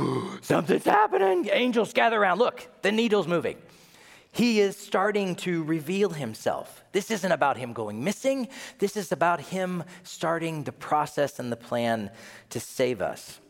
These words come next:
So, this is the festival of the Passover lamb.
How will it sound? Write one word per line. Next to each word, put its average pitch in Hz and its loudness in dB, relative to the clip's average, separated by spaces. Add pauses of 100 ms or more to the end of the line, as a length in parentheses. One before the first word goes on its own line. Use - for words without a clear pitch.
So, 165 2 (760)
this 135 -2
is 127 -10
the 143 -2
festival 139 -2 (400)
of 135 0
the 117 -4
Passover 123 0 (680)
lamb. 87 -6